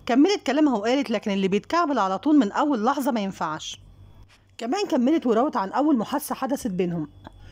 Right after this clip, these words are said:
الكابتن حسن مختار سألها: "أنت بتشتغلي إيه؟" فقالت له: "أنا بشتغل عارضة أزياء". قال لها: "يعني إيه؟" قالت له: "بلبس الفساتين بعرضها للناس،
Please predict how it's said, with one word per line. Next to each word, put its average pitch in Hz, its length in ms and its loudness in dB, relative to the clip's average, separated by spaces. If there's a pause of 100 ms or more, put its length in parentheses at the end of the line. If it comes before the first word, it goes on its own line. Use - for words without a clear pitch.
(220)
الكابتن 339 380 -4
حسن 311 280 -4
مختار 254 260 -6
سألها: 185 360 -6
"أنت 214 160 0
بتشتغلي 311 480 0
إيه؟" 175 240 0 (460)
فقالت 277 420 0
له: 311 40 2
"أنا 226 80 0
بشتغل 254 360 -2
عارضة 214 420 0
أزياء". 185 340 -4
قال 208 140 0
لها: 339 160 2
"يعني 202 380 -2
إيه؟" 160 100 -4 (180)
قالت 285 240 -2
له: 392 80 2
"بلبس 294 320 0
الفساتين 208 600 -4
بعرضها 254 400 0
للناس، 208 580 0